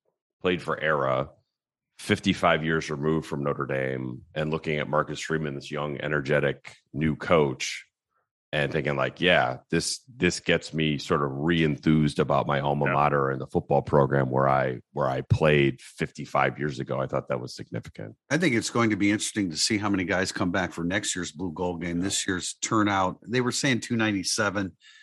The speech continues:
Speaker 3: I counted two sixty-one, whatever. It was a great turnout. Um,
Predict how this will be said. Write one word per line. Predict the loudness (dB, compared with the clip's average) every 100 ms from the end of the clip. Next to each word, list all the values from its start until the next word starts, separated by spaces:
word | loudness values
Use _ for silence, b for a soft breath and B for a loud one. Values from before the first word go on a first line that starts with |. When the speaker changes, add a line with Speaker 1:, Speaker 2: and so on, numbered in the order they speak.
| b b
Speaker 3:
I | -6
counted | -2 0 2 2
two | -2 -2
sixty-one, | -2 -2 -4 -4 -2 0 0
whatever. | 0 0 -2 -2
It | -2
was | -4
a | -6
great | -4 -4 -6
turnout. | -2 -2 -2 -4 -8 b b b b b -2
Um, | 0 2 0